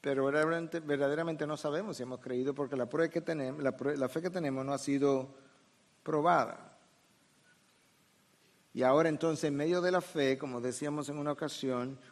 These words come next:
o en medio de la prueba, Dios me muestra si mi fe es una de convicción o mi fe es una más bien de asociación. Cuando hablamos de una fe de asociación, implica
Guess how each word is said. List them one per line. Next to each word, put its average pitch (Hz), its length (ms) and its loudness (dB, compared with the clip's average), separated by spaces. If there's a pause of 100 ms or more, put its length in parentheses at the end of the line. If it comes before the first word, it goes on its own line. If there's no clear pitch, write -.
o 123 80 -4
en 127 60 -2
medio 151 220 2
de 170 80 6
la 165 140 4
prueba, 127 340 2
Dios 143 520 -2 (400)
me 127 100 -6
muestra 139 680 2
si - 180 -8
mi 143 160 -4
fe 185 200 -2
es 185 120 -4
una 185 200 -2
de 165 120 -2
convicción 170 920 -6 (1600)
o 131 120 -8
mi 139 160 -4
fe 160 140 -2
es 156 140 -2
una 156 160 -2
más 147 280 -2
bien 147 280 -2
de 131 440 -2
asociación. 127 1200 -4 (2000)
Cuando 131 140 -4
hablamos 151 320 2
de 170 40 2
una 175 140 0
fe 180 180 -2
de 175 120 -2
asociación, 160 800 -4
implica 135 760 0